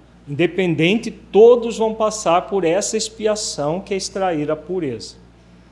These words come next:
Não pela outro tipo de expiação, que é só aqueles que enveredam pelo caminho do mal.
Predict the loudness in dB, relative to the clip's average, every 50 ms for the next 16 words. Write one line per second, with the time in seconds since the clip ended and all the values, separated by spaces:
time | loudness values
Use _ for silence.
0 | -20 -20 -20 -14 -6 -2 0 2 4 2 2 2 2 2 4 6 6 6 6 6
1 | 6 6 6 4 0 -6 -12 -12 -10 -10 -10 -8 -6 -6 -4 -2 -2 -2 -4 -4
2 | -4 -4 -4 -4 -4 -6 -8 -6 -6 -4 -6 -6 -6 -6 -6 -6 -6 -6 -4 -4
3 | -4 -2 -2 -4 -4 -4 -6 -6 -6 -6 -6 -6 -6 -6 -8 -8 -6 -6 -4 -2
4 | -2 -2 -2 -2 -4 -6 -8 -8 -8 -6 -6 -6 -4 -4 -4 -4 -4 -4 -4 -4
5 | -4 -4 -6 -10 -16